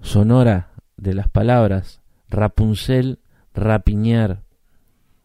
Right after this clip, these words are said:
Me pareció, me pareció que esas dos cosas iban a funcionar juntas. Y lo tuiteé,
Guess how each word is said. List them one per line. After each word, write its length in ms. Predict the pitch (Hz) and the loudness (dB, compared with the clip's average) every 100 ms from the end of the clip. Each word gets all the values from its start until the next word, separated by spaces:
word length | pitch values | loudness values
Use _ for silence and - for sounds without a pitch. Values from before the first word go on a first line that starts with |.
| - | -2
Me 140 | 101 | 0
pareció, 480 | 98 104 101 113 82 - | 2 2 0 -2 -2 -4
me 200 | 104 101 | -2 0
pareció 400 | 113 107 123 113 | 0 0 -2 -2
que 160 | 120 | -2
esas 240 | 120 117 110 | -2 -2 -2
dos 140 | 107 | -2
cosas 480 | - 120 127 117 - _ - _ _ _ _ | -2 -2 -2 -8 -10 _ -20 _ _ _ _
iban 240 | 110 107 104 | 2 2 2
a 60 | |
funcionar 520 | 95 104 95 101 104 | 0 -4 -2 -2 -2
juntas. 640 | 101 107 107 98 - - - _ _ - - _ _ _ - _ | -2 -4 -4 -4 -6 -14 -20 _ _ -20 -20 _ _ _ -20 _
Y 120 | 101 | 0
lo 160 | 98 95 | 2 2
tuiteé, 560 | 98 98 - 107 104 | 2 2 2 2 2